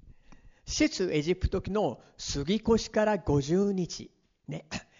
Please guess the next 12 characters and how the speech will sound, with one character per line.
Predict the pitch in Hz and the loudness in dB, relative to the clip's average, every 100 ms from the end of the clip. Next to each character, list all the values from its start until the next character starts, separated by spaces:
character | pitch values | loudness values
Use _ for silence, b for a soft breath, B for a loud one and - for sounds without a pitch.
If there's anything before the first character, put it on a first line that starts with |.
| - | -6
初 | - 156 247 | -4 -2 -2
め | 277 294 | -2 0
の | 269 | 0
ペ | 269 226 | 2 2
ン | 208 | 2
テ | 220 | -2
コ | 220 214 | 0 -2
ス | - | -2
テ | - 113 | -8 -4
で、 | 131 135 - - | -2 -2 -8 -10
ね、 | 156 | -4
出 | - 330 247 185 | 2 2 4 2